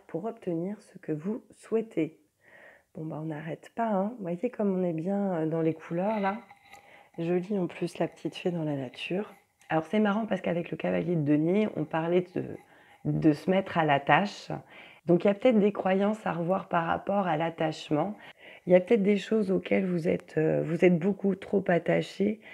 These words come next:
et qui ne, je vais pas dire qu'ils ne vous tirent pas vers le haut, euh, mais il y a peut-être des,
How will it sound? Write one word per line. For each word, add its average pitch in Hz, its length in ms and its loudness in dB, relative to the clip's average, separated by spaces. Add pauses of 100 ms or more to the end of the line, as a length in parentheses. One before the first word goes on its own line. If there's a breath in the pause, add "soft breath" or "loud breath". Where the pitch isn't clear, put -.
(260 loud breath)
et 185 100 4
qui 185 200 -6
ne, 170 720 4 (160)
je 170 100 -2
vais 190 60 2
pas 220 140 2
dire 240 160 2
qu'ils 233 100 2
ne 196 60 2
vous 208 80 0
tirent - 260 -6
pas 208 220 0
vers 190 240 0
le 190 180 2
haut, 240 240 0 (460 loud breath)
euh, 180 320 0
mais 185 180 6
il 185 60 6
y 190 80 4
a 180 80 0
peut-être 202 580 -2
des, 160 540 4